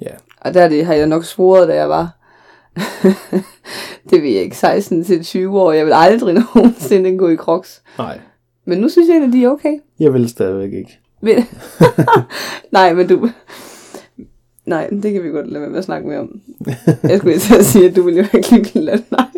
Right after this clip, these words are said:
Speaker 2: at du ville have træsko.
Speaker 1: <laughs> Ja.
Speaker 2: Det må du godt klippe ud, det her.
Speaker 1: Ja, det vil jeg hellere.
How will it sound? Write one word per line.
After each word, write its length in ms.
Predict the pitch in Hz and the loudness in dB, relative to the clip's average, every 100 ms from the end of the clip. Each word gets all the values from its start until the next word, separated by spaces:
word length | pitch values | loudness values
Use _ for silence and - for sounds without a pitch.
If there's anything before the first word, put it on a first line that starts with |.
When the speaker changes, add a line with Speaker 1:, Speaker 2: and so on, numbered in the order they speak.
| 339 - _ _ _ _ _ - - - - | -8 -10 _ _ _ _ _ -8 -8 -6 -4
Speaker 2:
at 80 | - - | -4 -2
du 100 | 208 | -2
ville 180 | 233 269 | -2 -4
have 120 | - | -8
træsko. 760 | - - 247 233 - - - 330 | -10 -6 -4 -6 -10 -8 -6 -6
Speaker 1:
<laughs> 0 | - 339 _ _ _ _ _ - - - - - - - - 135 - | -8 -18 _ _ _ _ _ -20 -20 -20 -18 -14 -12 -14 -10 -10 -8
Ja. 300 | 139 - 214 | -8 -4 -2
Speaker 2:
Det 120 | 233 240 269 240 262 | 0 2 4 4 4
må 60 | |
du 120 | 208 | 4
godt 200 | 180 180 | 4 0
klippe 240 | - 196 180 | 2 0 2
ud, 140 | 185 | -2
det 160 | 180 180 | -2 -4
her. 100 | 170 | -4
Speaker 1:
Ja, 80 | 117 | -2
det 80 | 123 139 | -2 0
vil 0 | |
jeg 140 | 127 | 0
hellere. 300 | 113 113 110 | -2 -6 -10